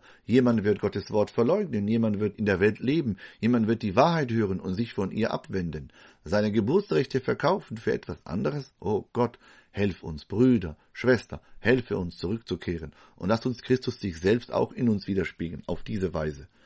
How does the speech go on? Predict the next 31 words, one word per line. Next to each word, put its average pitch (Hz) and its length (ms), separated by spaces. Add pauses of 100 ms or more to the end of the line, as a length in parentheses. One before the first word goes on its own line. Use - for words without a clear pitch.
(120)
Möge 113 240
Gott 127 200
uns 123 180
helfen, 123 520 (220)
so 98 200
sehr 101 280
mit 110 240
ihm 151 180
identifiziert 107 720
zu 87 160
werden, 85 380 (320)
dass 113 180
sein 101 240
Wort 110 260
und 170 100
seine 127 220
Gegenwart 123 540
durch 98 220
uns 123 180
fließen 98 380
kann, 78 280 (420)
um 104 260
sich 95 360
der 85 180
Welt 107 200
zu 92 140
offenbaren. 80 680 (240)
Amen, 92 600 (480)
der 85 240
wir 117 240
gegenüberstehen. 87 920